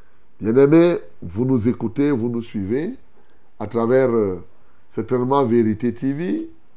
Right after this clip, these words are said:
Et j'espère que vous parvenez à vous connecter, ceux qui le peuvent. Et c'est vérité T V point com. Ou les réseaux sociaux,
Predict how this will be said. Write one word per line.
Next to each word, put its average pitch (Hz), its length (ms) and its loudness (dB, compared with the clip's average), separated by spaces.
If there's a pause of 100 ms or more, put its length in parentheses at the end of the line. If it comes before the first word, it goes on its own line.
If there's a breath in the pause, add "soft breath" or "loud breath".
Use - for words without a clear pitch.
(520)
Et 107 280 2
j'espère 113 380 2
que 139 80 2
vous 120 160 2
parvenez 107 420 0
à 110 120 2
vous 98 180 -2
connecter, 104 640 -6 (640)
ceux 110 180 0
qui 110 480 2 (320)
le 82 100 -10
peuvent. 170 500 6 (680 soft breath)
Et 123 380 6
c'est 127 180 6
vérité 127 460 6
T 127 100 0
V 113 160 4
point 107 280 2
com. 80 260 -6 (600)
Ou 135 140 6
les 147 140 10
réseaux 120 340 6
sociaux, 139 640 2